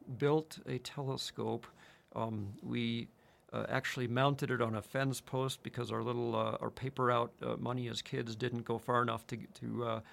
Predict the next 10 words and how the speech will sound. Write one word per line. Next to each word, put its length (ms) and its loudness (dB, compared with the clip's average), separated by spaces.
for 160 -4
us 100 -2
to 80 -4
buy 180 4
the 100 2
mount 340 4
right 200 2
away. 340 4
But 200 6
we, 280 2